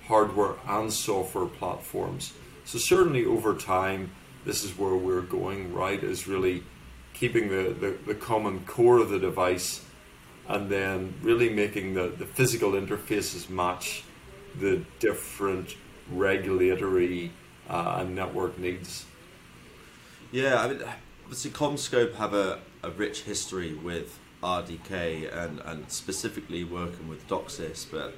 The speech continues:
Speaker 2: as you mentioned in the, in the summit recently, we're looking at the G pon feature, um, and the fiber market. How do you, or, or,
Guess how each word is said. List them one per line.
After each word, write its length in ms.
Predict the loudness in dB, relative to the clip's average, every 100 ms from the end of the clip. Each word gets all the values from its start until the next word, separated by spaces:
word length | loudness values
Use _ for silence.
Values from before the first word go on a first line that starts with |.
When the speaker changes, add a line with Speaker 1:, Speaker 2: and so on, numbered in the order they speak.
| -8 -4
Speaker 2:
as 240 | -4 -4
you 40 | -6
mentioned 580 | -6 -6 -8 -8 -8
in 160 | -8 -8
the, 200 | -8 -6
in 100 | -4
the 100 | -4
summit 420 | -2 -2 -2 -6
recently, 540 | -8 -8 -10 -8 -8 -6
we're 160 | -6
looking 280 | -6 -6 -10
at 120 | -10
the 80 | -12
G 240 | -10 -10 -8
pon 240 | -8 -8 -10 -18
feature, 580 | -12 -12 -10 -8 -6 -8 -10
um, 180 | -10 -10 -10
and 160 | -12 -12
the 40 |
fiber 380 | -6 -4 -4 -6
market. 480 | -8 -10 -12 -14 -14 -16 -16 -16 -16 -16 -18 -20 -20 -20 -20 -18 -18 -14 -12 -12 -14 -20 -20 -20 -20 -20 -10
How 300 | 0 2 2
do 160 | 2
you, 640 | 0 2 0 0 0 0 0
or, 100 |
or, 80 | 0